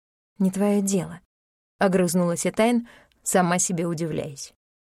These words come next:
«Если хоть одна живая душа узнает, пеняй на себя». Миур оскалился и, оттолкнув Этайн,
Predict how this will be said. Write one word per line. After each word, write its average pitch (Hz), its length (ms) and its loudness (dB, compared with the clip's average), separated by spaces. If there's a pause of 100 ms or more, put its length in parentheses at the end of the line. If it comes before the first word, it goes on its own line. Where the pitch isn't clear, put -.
(300)
«Если 165 360 -2
хоть 156 280 -2
одна 156 300 0
живая 165 460 -2
душа 165 400 -4
узнает, 160 580 -4 (320)
пеняй 143 340 -4
на 151 140 -2
себя». - 360 -6 (800)
Миур 226 420 4
оскалился 214 760 -2 (260)
и, 190 100 -2
оттолкнув 180 720 -2
Этайн, 185 400 -2